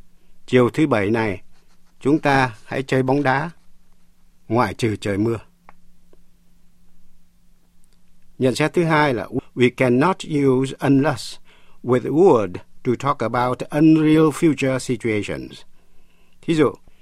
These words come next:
"If he didn't take everything so seriously, he would be much easier to work with."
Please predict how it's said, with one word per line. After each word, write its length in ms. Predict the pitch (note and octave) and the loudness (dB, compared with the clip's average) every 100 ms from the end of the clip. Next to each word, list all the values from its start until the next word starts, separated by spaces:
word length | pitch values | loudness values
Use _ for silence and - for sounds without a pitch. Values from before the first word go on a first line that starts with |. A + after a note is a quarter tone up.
| - - | -20 -6
"If 120 | A#2 | -2
he 120 | A#2 | 0
didn't 400 | C3 G#3+ F#3 F3+ | 2 2 4 4
take 260 | E3 D#3+ D3 - | 2 -2 -2 0
everything 480 | D3 F3+ D#3 B2+ A2+ | 0 2 0 -2 -2
so 180 | - B2+ | -2 -4
seriously, 760 | - F3+ D#3+ G2 - B1+ D#2 C#3 - - - - | -2 2 2 2 -4 -12 -10 -10 -12 -20 -20 -4
he 100 | A#2+ | 2
would 200 | B2 C#3 | 6 6
be 140 | C3+ | 6
much 400 | A2+ A#2 D3+ - - | 4 2 0 -2 -6
easier 560 | F3 C#3 F2+ F#2 E2 - | -2 -2 -4 -8 -8 -8
to 100 | G2 | -4
work 220 | G#2 - | -4 -4
with." 160 | E2+ | -8